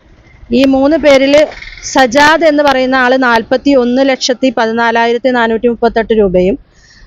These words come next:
അതുപോലെ യൂസുഫ് അലി എന്ന് പറയുന്ന ആൾ മുപ്പത്തഞ്ച് ലക്ഷത്തി തൊണ്ണൂറ്റി മൂവായിരത്തി നാനൂറ്റി ഇരുപത്തിരണ്ട് രൂപയും വർഗീസ് എൻ ജെ എന്ന് പറയുന്ന ആൾ മുപ്പത്തഞ്ച് ലക്ഷത്തി പതിനൊന്നായിരത്തി അഞ്ഞൂറ്റി ഇരുപത്തിമൂന്ന് രൂപയുമാണ് ക്വോട്ട് ചെയ്തത്.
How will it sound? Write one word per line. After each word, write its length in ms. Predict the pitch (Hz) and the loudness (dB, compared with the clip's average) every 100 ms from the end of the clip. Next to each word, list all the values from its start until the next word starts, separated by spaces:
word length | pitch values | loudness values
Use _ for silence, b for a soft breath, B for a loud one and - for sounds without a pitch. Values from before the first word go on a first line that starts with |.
| b | b
അതുപോലെ 420 | 220 233 254 269 277 | -4 0 2 4 2
യൂസുഫ് 420 | 269 269 302 294 | 2 -2 -2 -2
അലി 140 | 294 | 0
എന്ന് 200 | 302 269 | 0 0
പറയുന്ന 320 | 269 254 247 247 | 0 0 -2 0
ആൾ 140 | 233 | 0
മുപ്പത്തഞ്ച് 840 | 247 226 247 254 254 247 233 240 277 | -2 -2 -2 -2 -2 0 0 2 0
ലക്ഷത്തി 360 | 254 - 247 | 0 -2 -4
തൊണ്ണൂറ്റി 460 | 262 240 233 240 254 | -2 -2 0 -2 -2
മൂവായിരത്തി 580 | 247 240 233 226 220 262 | 0 0 0 0 -2 -2
നാനൂറ്റി 400 | 247 226 226 233 | 0 -2 -2 0
ഇരുപത്തിരണ്ട് 440 | 220 220 220 214 | -2 0 -2 0
രൂപയും 380 | 208 180 185 277 - b b b b b - | -2 0 0 -2 -8 b b b b b -4
വർഗീസ് 680 | 247 262 277 247 330 359 320 | 2 2 2 0 0 2 2
എൻ 160 | 269 269 | 0 0
ജെ 160 | 233 294 277 | 2 2 2
എന്ന് 120 | 262 | 0
പറയുന്ന 380 | 254 240 240 240 | 0 0 0 0
ആൾ 180 | 226 240 | 0 0
മുപ്പത്തഞ്ച് 540 | 247 220 262 269 269 | -4 -2 -4 -2 -2
ലക്ഷത്തി 360 | 269 254 254 269 | -2 -2 -2 -2
പതിനൊന്നായിരത്തി 680 | 247 226 233 240 240 233 277 | -2 -2 -2 0 0 0 -2
അഞ്ഞൂറ്റി 380 | 247 226 226 247 | -2 -2 0 0
ഇരുപത്തിമൂന്ന് 640 | 226 220 233 233 233 247 | 0 2 0 0 0 0
രൂപയുമാണ് 560 | 233 196 226 226 208 226 | 0 0 0 0 -2 -2
ക്വോട്ട് 320 | 262 233 220 | -2 -2 0
ചെയ്തത്. 300 | 226 180 160 | -2 -2 -6